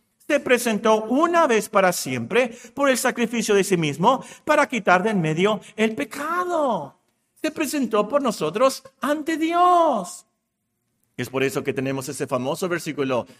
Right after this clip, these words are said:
de Romanos ocho treinta y cuatro, y vale la pena volverlo a leer. "¿Quién es el que condenará? Cristo es el que murió,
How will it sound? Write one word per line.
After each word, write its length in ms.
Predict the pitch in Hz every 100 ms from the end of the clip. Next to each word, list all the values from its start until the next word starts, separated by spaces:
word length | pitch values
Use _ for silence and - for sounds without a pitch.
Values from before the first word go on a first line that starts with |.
| _
de 100 | 147
Romanos 400 | 139 139 131 127
ocho 220 | 131 131
treinta 260 | 123 123 117
y 40 |
cuatro, 300 | 113 120 113
y 20 | 113
vale 180 | 123
la 160 | 120 123
pena 380 | 135 170 156 120 - _
volverlo 480 | 135 127 127 117 120
a 60 |
leer. 440 | 117 113 107 101 98 _ _ _ _
"¿Quién 280 | - 240 247
es 140 | 254
el 160 | 262 240
que 140 | 254
condenará? 800 | 247 233 233 226 233 233 196 170 _ _ _ _ -
Cristo 680 | 247 277 277 - 277 277 277
es 260 | 208 220
el 140 | 247 247
que 120 | 269
murió, 840 | 269 294 285 330 339 339 320 285